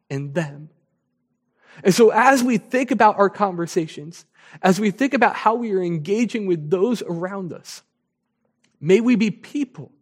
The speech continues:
who point people to the Savior because He is our focus. And if you don't know who Jesus is,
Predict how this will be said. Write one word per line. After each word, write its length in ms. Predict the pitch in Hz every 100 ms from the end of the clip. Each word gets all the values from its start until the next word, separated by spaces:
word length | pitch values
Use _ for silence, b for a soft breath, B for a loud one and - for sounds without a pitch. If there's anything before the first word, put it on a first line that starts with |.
| _ _ _ _ _ _
who 160 | - 214
point 600 | 175 - - 285 269 _
people 520 | - - - 156 127 _ _ _
to 120 | -
the 100 | 160
Savior 560 | 143 - 190 165 127 - _ _ _ _ _ _ _ _
because 340 | 180 190 165
He 240 | - 220 208
is 140 | 156
our 120 | 170
focus. 640 | - - - - _ - - _ _ _ _ _ b b b b
And 100 | 165
if 120 | 180
you 100 | 190
don't 160 | 285 208
know 200 | 175 202
who 140 | 185
Jesus 460 | 175 156 175 156 -
is, 340 | 120 - -